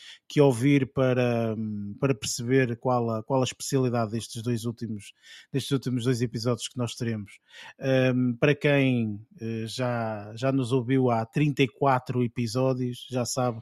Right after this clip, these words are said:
que pode subscrever este podcast, portanto, nas várias plataformas: Apple, Spotify, oh, Apple, Spotify,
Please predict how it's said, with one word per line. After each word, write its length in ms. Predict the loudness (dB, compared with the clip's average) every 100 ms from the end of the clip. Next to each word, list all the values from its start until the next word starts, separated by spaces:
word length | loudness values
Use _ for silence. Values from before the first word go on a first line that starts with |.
| -8
que 220 | -6 -4
pode 200 | -4 -4
subscrever 720 | -4 -8 -6 -6 -2 -2 -2 -6 -20 -20 -18 -4
este 180 | -2 -2
podcast, 640 | -2 -4 -2 -4 -2 -4 -12
portanto, 240 | -8 -4
nas 160 | -4 -2
várias 260 | -4 -4
plataformas: 880 | -6 -10 -10 -6 -2 0 0 -4 -4 -6
Apple, 260 | -6 -8
Spotify, 500 | -10 -10 -12 -12 -14 -4
oh, 220 | 4 4 4
Apple, 340 | 2 2 -2
Spotify, 920 | -4 -4 -4 -4 -2 2 4 2 2